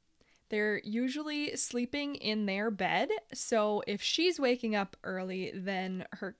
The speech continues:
children are as well. So it just, at this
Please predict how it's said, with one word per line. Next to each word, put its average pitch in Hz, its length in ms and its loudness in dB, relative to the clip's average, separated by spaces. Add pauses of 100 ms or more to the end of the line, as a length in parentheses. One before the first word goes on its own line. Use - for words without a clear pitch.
children 208 540 2
are 190 320 2
as 202 260 0
well. 196 380 2
So 202 480 2 (300)
it 214 180 2
just, 294 580 0
at 220 180 2 (100)
this 226 220 6